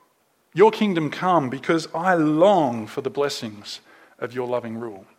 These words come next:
Your will be done, because I am simply discontent with life that's lived any other way." It's, it's a prayer that is just overflowing with a godly kind of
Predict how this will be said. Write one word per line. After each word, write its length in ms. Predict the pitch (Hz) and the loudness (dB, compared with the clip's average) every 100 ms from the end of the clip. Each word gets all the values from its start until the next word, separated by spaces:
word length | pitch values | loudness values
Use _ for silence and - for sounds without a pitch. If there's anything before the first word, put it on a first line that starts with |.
| _ _ _ _ _ _ _ _ _ _ _ _ _ - | _ _ _ _ _ _ _ _ _ _ _ _ _ -4
Your 220 | 165 175 | -2 0
will 280 | 156 196 175 | 0 -2 -2
be 100 | 147 | -6
done, 600 | 135 151 165 131 101 - _ _ _ _ _ | -4 0 0 -2 -8 -18 _ _ _ _ _
because 260 | 156 - 160 | -12 -8 -6
I 100 | 147 | -6
am 60 | |
simply 340 | 135 - 196 143 | -6 -8 -8 -10
discontent 880 | 107 190 - - 135 156 147 113 - _ _ _ _ | -10 -10 -8 -10 -12 -10 -10 -12 -20 _ _ _ _
with 120 | 127 | -8
life 320 | 127 151 143 | 0 0 0
that's 220 | - - | -6 -8
lived 260 | 147 135 117 143 | -8 -10 -10 -10
any 180 | 143 | -8
other 140 | 127 117 | -8 -6
way." 200 | 135 131 | -4 -4
It's, 260 | - - - - _ _ _ _ | -4 -10 -16 -20 _ _ _ _
it's 160 | - - | -14 -10
a 60 | 214 | -10
prayer 340 | - 247 320 | -4 -4 -2
that 160 | 165 139 | -2 -4
is 140 | 123 | -6
just 240 | - 175 - | -10 -12 0
overflowing 680 | 175 185 143 - 196 233 131 | 0 2 -2 -2 0 0 -2
with 140 | 131 | -2
a 80 | 147 | -2
godly 480 | 127 156 190 165 135 | -2 -2 0 -2 -6
kind 360 | 127 170 175 | -6 -4 -2
of 160 | 127 123 | -4 -6